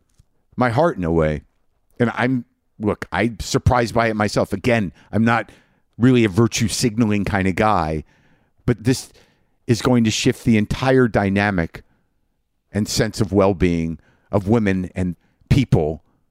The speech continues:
in the United States. It's just fucking terrible. And, uh, I'm sad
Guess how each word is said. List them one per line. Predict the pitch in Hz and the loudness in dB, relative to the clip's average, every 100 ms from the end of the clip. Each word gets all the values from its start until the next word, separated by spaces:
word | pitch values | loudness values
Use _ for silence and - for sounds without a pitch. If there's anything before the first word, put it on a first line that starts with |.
| _ _ | _ _
in | 98 | 0
the | 104 | 2
United | 101 98 87 | 2 0 -2
States. | - - 82 69 - - _ _ _ _ _ _ _ _ _ _ _ - _ _ _ _ _ _ _ _ | -4 0 0 -2 -14 -18 _ _ _ _ _ _ _ _ _ _ _ -20 _ _ _ _ _ _ _ _
It's | 123 | 0
just | 135 - | 0 0
fucking | 98 80 69 | -2 -2 -8
terrible. | 82 71 67 76 - _ _ _ _ _ _ _ _ - | -8 -8 -8 -10 -14 _ _ _ _ _ _ _ _ -6
And, | 85 85 85 | -4 -2 -2
uh, | 85 76 | -2 -4
I'm | 87 | -8
sad | - - 82 64 71 67 | -8 -2 -2 -2 -8 -12